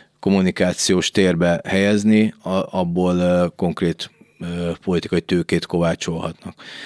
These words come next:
És a második világháború utáni években, a negyvenes éveknek a, a második felében, ö, ezt, ezt olyan, ö,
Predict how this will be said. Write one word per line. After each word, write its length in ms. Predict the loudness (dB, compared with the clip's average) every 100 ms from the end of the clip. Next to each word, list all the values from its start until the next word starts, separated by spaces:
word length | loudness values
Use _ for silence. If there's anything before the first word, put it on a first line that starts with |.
| -16 -18 -6
És 180 | -2 4
a 300 | 4 4 2
második 400 | 2 2 2 4
világháború 680 | 6 6 6 4 4 6 6
utáni 560 | 4 4 6 6 4 2
években, 800 | 4 6 6 6 4 6 4 2 -4
a 80 | 2
negyvenes 540 | 4 6 6 4 4
éveknek 540 | 4 4 2 -2 0
a, 300 | 0 2 0 -4
a 100 | -4
második 480 | 2 2 2 0 -2
felében, 560 | 2 4 4 4 2 0 -8 -16 -18 -20
ö, 340 | -8 0 2 2
ezt, 320 | 0 -2 -4 -8
ezt 420 | -4 -2 -2 0
olyan, 400 | 2 4 2 2
ö, 180 | 2